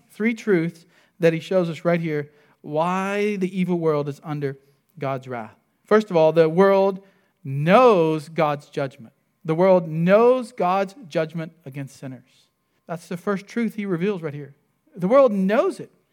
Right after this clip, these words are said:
and they clearly understand God's judgment. It says there in the text, "And although they know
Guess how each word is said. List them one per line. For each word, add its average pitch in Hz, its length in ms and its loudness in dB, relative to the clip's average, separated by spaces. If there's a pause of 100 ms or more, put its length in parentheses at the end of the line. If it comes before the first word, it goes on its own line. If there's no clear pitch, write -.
(120)
and 226 340 0 (340)
they 285 680 0 (180)
clearly 190 1040 -2 (180)
understand 156 840 -8
God's 135 400 -6
judgment. 127 420 -18 (720)
It 139 100 -18
says 156 220 -6
there 147 140 -4
in 143 80 -4
the 143 80 -6
text, 147 340 -4
"And 151 140 -4
although 160 400 2
they 160 360 -2
know 180 640 -2